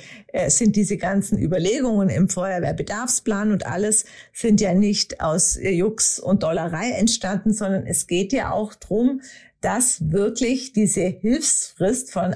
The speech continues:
achteinhalb Minuten für die Feuerwehr eingehalten werden kann. Und unter den jetzigen Bedingungen ist es einfach schwer, sehr schwer.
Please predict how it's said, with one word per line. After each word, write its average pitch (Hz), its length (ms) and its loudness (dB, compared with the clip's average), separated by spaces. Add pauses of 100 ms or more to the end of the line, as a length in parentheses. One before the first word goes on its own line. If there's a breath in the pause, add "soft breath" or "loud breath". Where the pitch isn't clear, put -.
(120)
achteinhalb 214 760 2
Minuten 202 480 2
für 220 160 0
die 175 140 2
Feuerwehr 208 600 -2
eingehalten 175 720 0
werden 160 300 0
kann. 160 320 -2 (320 loud breath)
Und 202 180 4
unter 196 240 2
den 165 220 4
jetzigen 262 640 0 (540)
Bedingungen 226 640 2
ist - 240 0
es 208 100 -2
einfach 208 460 -2
schwer, 294 560 0
sehr 277 300 -2
schwer. 156 380 -2